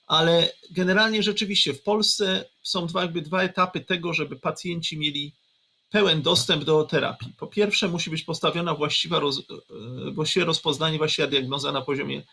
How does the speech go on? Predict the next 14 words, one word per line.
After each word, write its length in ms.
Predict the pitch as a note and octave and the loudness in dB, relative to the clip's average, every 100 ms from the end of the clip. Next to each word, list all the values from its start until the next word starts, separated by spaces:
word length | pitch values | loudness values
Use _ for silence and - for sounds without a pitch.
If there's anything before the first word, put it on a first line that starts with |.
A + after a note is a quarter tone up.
| - _ _ | -20 _ _
patomorfologicznym. 880 | D3+ - C3+ A#2+ C3+ A#2+ B2 B2 D#3+ | -2 0 0 0 0 0 -2 -6 -2
I 40 | E3 | -2
rzeczywiście 500 | E3+ - - - D#3+ | 0 -2 -2 0 0
w 80 | |
zeszłym 360 | C3+ F3+ - E3 | 0 0 0 0
roku 260 | D#3+ E3 D3+ | 0 -2 -2
zakończono 760 | D#3 D#3+ D#3 - E3+ D#3+ D#3+ _ _ _ _ _ - | -2 -2 -4 -2 0 0 -4 _ _ _ _ _ -2
sam 320 | - D#3+ D3+ | 2 2 2
proces 360 | F#3 F3+ E3+ | 2 4 2
przygotowania 600 | - F3 D#3 D#3+ E3 D#3+ D#3 | 2 0 0 0 2 2 0
akredytacji 760 | D3+ C#3+ C#3+ E3+ E3 - D3 | -2 -4 -2 0 2 2 2
ośrodków, 480 | C#3 D#3 C#3+ - B2+ _ | 0 0 -2 -6 -12 _
e, 40 | - D3+ C#3+ C#3 - | -10 -6 -6 -6 -6
pod, 260 | - C#3 - | -2 0 0